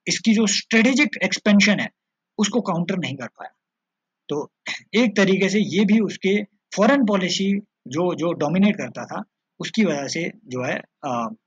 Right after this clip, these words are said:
right, अ, foreign policy के level पे वो यूएसएसआर का fall धीमे-धीमे होना शुरू हो गया,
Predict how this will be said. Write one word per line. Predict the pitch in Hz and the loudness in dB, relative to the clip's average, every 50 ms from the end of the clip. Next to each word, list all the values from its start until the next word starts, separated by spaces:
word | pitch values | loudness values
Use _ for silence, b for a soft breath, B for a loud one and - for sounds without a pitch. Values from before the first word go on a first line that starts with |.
| _ - | _ 0
right, | 208 196 196 - | 0 0 0 -2
अ, | - - 143 139 135 151 156 - 160 151 156 147 - | -8 -10 -8 -8 -6 -6 -6 -6 -6 -6 -6 -2 2
foreign | 185 196 214 214 | 4 6 6 6
policy | 196 180 160 151 - 156 | 6 4 2 0 -4 -6
के | 151 139 | -8 -8
level | 131 120 117 120 123 | -8 -8 -8 -8 -8
पे | 123 185 208 214 - _ _ _ _ _ _ _ - | -8 -6 -8 -8 -10 _ _ _ _ _ _ _ -12
वो | 117 123 151 165 - _ - | -6 -6 -4 -6 -6 _ -4
यूएसएसआर | 131 151 170 170 160 175 - - 143 135 | 0 2 2 2 2 0 -2 -2 -4 -6
का | - - - - | -8 -6 -6 -6
fall | - - - - - 156 170 175 165 | -6 -6 -8 -4 0 2 2 2 2
धीमे-धीमे | 147 143 147 143 127 131 135 170 | 0 -2 -4 -6 -6 -4 0 2
होना | 202 175 - - 214 | 2 2 2 0 0
शुरू | 208 - 202 160 | 0 0 0 0
हो | 139 - - | -2 -4 -10
गया, | - _ _ | -18 _ _